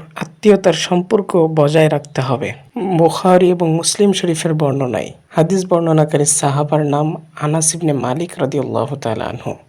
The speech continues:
তিনি বলেন, রসুল সাল্লাল্লাহু আলাইহি ওয়াসাল্লাম বলেছেন, "মান আহাব্বা আন ইয়াবসুতা লাহু ফির রিজকা ওয়া ইয়ানসা লাহু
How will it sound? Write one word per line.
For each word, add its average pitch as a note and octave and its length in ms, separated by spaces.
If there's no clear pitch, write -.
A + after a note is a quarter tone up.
তিনি F3+ 180
বলেন, E3 320
রসুল D#3+ 300
সাল্লাল্লাহু D#3 580
আলাইহি D3 200
ওয়াসাল্লাম C#3 480
বলেছেন, B2 420
"মান D#3 220
আহাব্বা E3 640
আন D#3 160
ইয়াবসুতা D#3+ 640
লাহু D#3 340
ফির D#3 260
রিজকা D#3 500
ওয়া D#3 140
ইয়ানসা F3 500
লাহু D3+ 560